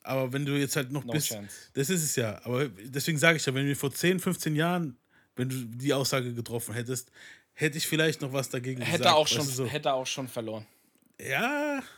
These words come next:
Speaker 2: Digga,
Speaker 1: Äh.
Speaker 2: vor fünfzehn Jahren war zweitausendacht.
Speaker 1: Ja.
Speaker 2: Die stärkste Zeit von Pharrell war von achtundneunzig bis zweitausendzehn oder so.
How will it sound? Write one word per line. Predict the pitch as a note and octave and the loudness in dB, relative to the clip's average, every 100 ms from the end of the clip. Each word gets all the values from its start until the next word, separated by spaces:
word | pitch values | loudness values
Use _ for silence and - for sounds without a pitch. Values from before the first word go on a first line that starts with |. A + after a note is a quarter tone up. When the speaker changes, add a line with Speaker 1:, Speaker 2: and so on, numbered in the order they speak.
| _ _ _ _ _ _ - | _ _ _ _ _ _ -8
Speaker 2:
Digga, | D3 F3 | 2 2
Speaker 1:
Äh. | |
Speaker 2:
vor | C4 G3+ C#3 | 4 2 0
fünfzehn | F3+ F#3 - D#3+ | -2 -6 -2 0
Jahren | D#3 E3 E3 E3 | 4 4 4 2
war | D3 | 0
zweitausendacht. | C#3 - C#3 C#3 C3+ C3 A#2+ - G#2+ - - - _ _ _ _ | 0 0 0 0 -2 -2 -8 -10 -10 -10 -16 -20 _ _ _ _
Speaker 1:
Ja. | G#2 G#2 G2+ D3+ - _ _ _ _ _ | -8 -6 -6 -10 -14 _ _ _ _ _
Speaker 2:
Die | B2+ B2 C3+ | -14 -6 0
stärkste | - D#3 E3 - E3 | 2 4 4 2 -2
Zeit | E3 D#3 D3+ | 2 2 2
von | D3 | -4
Pharrell | C3 C#3 C3+ C#3 | -6 2 2 4
war | C3 | 2
von | B2+ C3 - | 0 -4 0
achtundneunzig | C#3+ C#3+ - D3+ C#3 C3+ B2+ - C3 B2 | 2 2 -4 -2 2 2 0 -4 -6 -8
bis | - A#2+ - | -6 -6 -4
zweitausendzehn | - B2 A#2+ - - B2 B2 | -4 -4 -4 -4 -2 -2 -2
oder | A2 G#2 | -2 -4
so. | F#2+ F#2+ | -6 -12